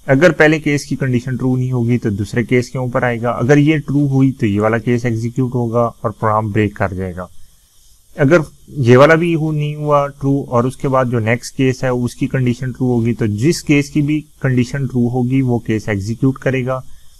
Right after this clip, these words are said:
अगर false होगी तो वो next चला जाएगा। अगर किसी भी case की condition true नहीं हुई तो फिर last में आपका एक default action है,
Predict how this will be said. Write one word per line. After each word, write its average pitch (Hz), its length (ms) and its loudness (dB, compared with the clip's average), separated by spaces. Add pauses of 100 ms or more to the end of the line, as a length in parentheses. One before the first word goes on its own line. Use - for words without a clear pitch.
(180)
अगर 143 180 6
false 147 380 6
होगी 139 200 0
तो 131 100 -2
वो 127 100 -2
next 110 280 -4
चला 101 180 0
जाएगा। 95 360 -4 (840)
अगर 151 200 4
किसी 208 380 2
भी 202 160 4
case 151 280 2
की 151 240 -2
condition 131 520 0
true 127 220 2
नहीं 127 260 2
हुई 139 140 -2
तो 139 120 -4
फिर 131 180 0
last 113 440 6
में 139 120 -2
आपका 113 360 0
एक 113 200 0
default 117 440 4
action 117 360 -2
है, 123 160 -6